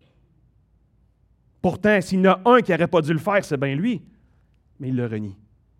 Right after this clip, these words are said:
Il l'abandonne comme les autres. Il retourne même à son ancienne job, son ancienne vie qu'il avait,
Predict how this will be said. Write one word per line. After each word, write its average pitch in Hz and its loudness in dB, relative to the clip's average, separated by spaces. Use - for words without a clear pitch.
Il 147 -2
l'abandonne 143 0
comme 117 -8
les 110 -8
autres. - -14
Il 190 2
retourne 240 4
même 254 6
à 185 4
son 208 0
ancienne 220 0
job, 156 2
son 165 -2
ancienne 196 -2
vie 165 -4
qu'il 156 -4
avait, 127 -4